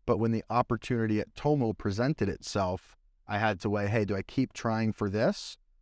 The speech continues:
or do I take a risk and maybe get one step higher at a new company and maybe it works out and maybe it doesn't?"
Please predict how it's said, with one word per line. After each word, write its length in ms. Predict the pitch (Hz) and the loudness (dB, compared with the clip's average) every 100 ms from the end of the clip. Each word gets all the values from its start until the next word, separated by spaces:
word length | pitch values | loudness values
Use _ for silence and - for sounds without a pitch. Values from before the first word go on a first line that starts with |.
| _ 113 | _ 0
or 100 | 117 | 2
do 80 | 110 | 2
I 100 | 104 | 2
take 220 | 143 120 | 0 0
a 60 | |
risk 760 | 101 98 139 123 98 92 - - - | 0 2 4 4 2 -4 -10 -14 -4
and 120 | 107 | 0
maybe 240 | 107 107 | 2 2
get 180 | 104 104 | 0 0
one 260 | 101 107 107 | 0 0 0
step 340 | - 107 - | -2 -4 -4
higher 420 | - 110 107 107 - | 2 4 4 0 0
at 140 | 101 | -2
a 60 | 101 | 0
new 220 | 98 101 | 0 -2
company 560 | - 101 104 139 170 220 _ _ _ _ _ _ | -2 -2 0 2 2 0 _ _ _ _ _ _
and 240 | 110 104 104 | 0 2 4
maybe 200 | 110 110 | 4 2
it 80 | |
works 280 | 107 104 - | 2 0 2
out 200 | 101 - | 0 2
and 100 | 92 | 0
maybe 200 | 95 90 | 0 0
it 160 | 73 - | -4 -4
doesn't?" 380 | 87 90 71 | -4 -4 -8